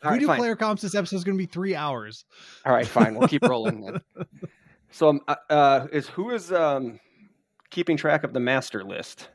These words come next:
Speaker 2: I have it.
Speaker 1: Got it. Okay.
Speaker 2: We are keeping a list so we don't do anything too stupid. Oh my gosh. Yes.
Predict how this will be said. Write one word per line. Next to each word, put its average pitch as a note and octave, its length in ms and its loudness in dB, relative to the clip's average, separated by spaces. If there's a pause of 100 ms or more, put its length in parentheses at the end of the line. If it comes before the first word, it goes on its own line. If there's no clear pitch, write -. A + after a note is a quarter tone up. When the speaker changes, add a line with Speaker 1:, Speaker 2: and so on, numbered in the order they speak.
(320)
Speaker 2:
I E3 160 2
have B2+ 240 0
it. - 100 -8 (680)
Speaker 1:
Got F#2 200 2
it. - 80 -8 (100)
Okay. F#2+ 300 -4 (140)
Speaker 2:
We E3 160 6
are E3+ 100 4
keeping F#3+ 260 2
a E3 80 6
list D#3+ 200 4
so E3 80 2
we D#3 80 2
don't C3 160 -2
do C3 160 -2
anything A2+ 440 -6 (200)
too G3 160 -6
stupid. - 380 -18 (360)
Oh A3 80 -2
my C4 120 4
gosh. G#3+ 260 2 (640)
Yes. D#3+ 320 2